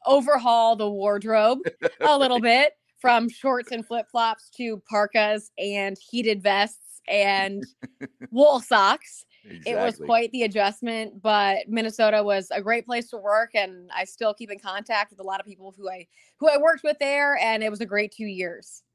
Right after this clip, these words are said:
Speaker 2: Awesome, awesome. Now, it's interesting that you said you followed your dad's footsteps and went to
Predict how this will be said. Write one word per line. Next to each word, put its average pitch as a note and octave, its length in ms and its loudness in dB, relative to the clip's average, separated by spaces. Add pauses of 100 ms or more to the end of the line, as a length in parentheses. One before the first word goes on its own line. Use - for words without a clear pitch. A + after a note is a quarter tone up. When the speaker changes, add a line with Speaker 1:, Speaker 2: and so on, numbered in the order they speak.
(220)
Speaker 2:
Awesome, G2 400 -4
awesome. F#2+ 340 -4
Now, G2+ 160 0
it's G2 260 -6
interesting C3 440 -4
that A2 140 -4
you G#2+ 100 -12
said G#2 240 -8
you G#2+ 100 -10
followed A2+ 320 0
your F#2 60 -14
dad's A2 360 -2
footsteps - 480 -8
and F#2+ 140 -10
went G#2+ 140 -8
to F#2+ 240 -6